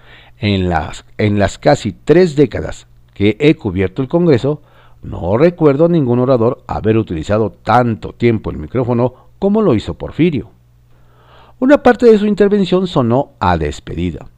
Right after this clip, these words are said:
Preguntó a Ignacio Mier, coordinador de la bancada de Morena: ¿Por qué me tienen en el borde de la renuncia del partido? ¿Por qué me ofendieron y me dejaron cuando la campaña electoral de Morena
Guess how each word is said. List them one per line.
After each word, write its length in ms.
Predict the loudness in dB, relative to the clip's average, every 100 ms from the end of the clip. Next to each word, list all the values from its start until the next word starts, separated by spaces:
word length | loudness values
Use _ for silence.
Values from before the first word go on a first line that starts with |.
| _ _ _ _ _ -2
Preguntó 800 | 2 2 0 -6 -4 -2 -2 -4 -10
a 120 | -8
Ignacio 380 | -6 -6 -8 -6
Mier, 260 | -2 -4 -4 -20 -12
coordinador 500 | 0 2 4 2 0
de 80 | 0
la 120 | -2
bancada 440 | -4 -6 -4 -2 -2
de 80 | -4
Morena: 400 | -4 -4 -6 -14 _ _ _ _ -20 -20 -20 -8
¿Por 240 | -6 -4
qué 180 | 0 2
me 160 | 2
tienen 360 | 2 2 2 2
en 120 | 0
el 160 | 0 -2
borde 380 | 2 2 2 2
de 120 | 2
la 180 | 2 2
renuncia 560 | 0 0 -2 0 0
del 180 | 0 -2
partido? 640 | -2 -4 -4 -6 -4 -6 _ _ _ _ _ _ -20 -14
¿Por 260 | -2 0 2
qué 220 | 4 4
me 160 | 4 2
ofendieron 600 | 2 0 2 2 2 0
y 160 | -2 0
me 160 | 0
dejaron 380 | -2 0 0 0
cuando 300 | 0 0 0
la 200 | -2 -2
campaña 420 | -4 -4 -2 0
electoral 400 | -2 -2 -2 0
de 80 | 0
Morena 540 | 0 -2 -2 -2 -6